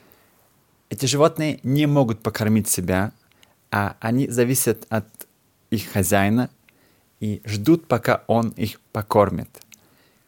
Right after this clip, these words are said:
В таких случаях, как известно, хозяину нельзя приступать к своей еде, пока он не покормил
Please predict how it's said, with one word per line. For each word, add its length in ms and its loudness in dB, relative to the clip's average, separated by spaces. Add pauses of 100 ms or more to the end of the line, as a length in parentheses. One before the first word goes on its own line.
(140)
В 60 -20
таких 220 -2
случаях, 680 -2 (540)
как 160 -12
известно, 580 -2 (320)
хозяину 760 0
нельзя 580 0 (100)
приступать 800 -4 (160)
к 60 -10
своей 500 0
еде, 500 0 (380)
пока 480 0
он 320 0
не 140 -4
покормил 640 0